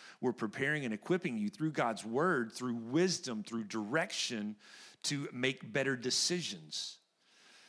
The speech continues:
to be wiser, to make better decisions relationally, to help us go through seasons of storms better.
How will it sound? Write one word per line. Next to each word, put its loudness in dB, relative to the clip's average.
to 0
be -2
wiser, 4
to -6
make -2
better 4
decisions 2
relationally, 0
to 4
help 4
us 2
go 2
through 0
seasons 2
of -2
storms 2
better. -2